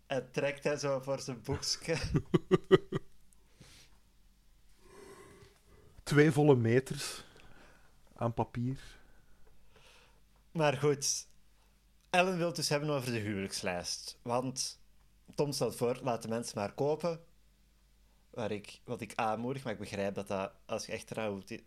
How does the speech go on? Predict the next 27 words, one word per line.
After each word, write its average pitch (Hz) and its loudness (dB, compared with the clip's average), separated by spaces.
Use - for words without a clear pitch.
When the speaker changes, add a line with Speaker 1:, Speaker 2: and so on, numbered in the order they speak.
Speaker 1:
waarschijnlijk 107 -4
niet 104 -8
zo 101 -4
is. - -8
Want 120 -8
dat 139 2
Speaker 2:
Ah, 127 -2
Speaker 1:
zijn 139 6
Speaker 2:
wel. 151 8
Speaker 1:
nutteloze 113 0
di-, 107 -10
ja. 101 -4
Speaker 2:
Nu, 127 2
je 135 10
hebt 190 6
nutteloze 131 8
dingen, 113 4
maar 120 2
het - -10
probleem 131 6
is 156 2
dat 147 2
daar 120 4
ook 156 0
kan 127 4
uitro-, 123 4
uitkomen 127 6